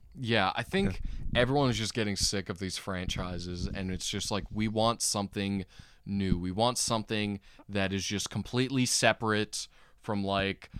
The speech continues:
Speaker 1: a pantheon of, like, dozens of other movies.
Speaker 2: I, I like standalone films.
Speaker 1: Yeah,
Speaker 2: I
Speaker 1: I
Speaker 2: like
Speaker 1: think
Speaker 2: films that,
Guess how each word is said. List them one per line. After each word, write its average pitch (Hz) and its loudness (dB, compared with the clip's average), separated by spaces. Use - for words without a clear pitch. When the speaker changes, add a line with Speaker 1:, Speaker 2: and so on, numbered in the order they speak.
Speaker 1:
a 95 0
pantheon 104 2
of, 95 -4
like, 90 -4
dozens 110 4
of 110 4
other 107 4
movies. 98 0
Speaker 2:
I, 151 12
I - 12
like 214 10
standalone 107 8
films. - -4
Speaker 1:
Yeah, 147 6
Speaker 2:
I 131 12
Speaker 1:
I 147 12
Speaker 2:
like 196 12
Speaker 1:
think 220 0
Speaker 2:
films 185 12
that, 160 12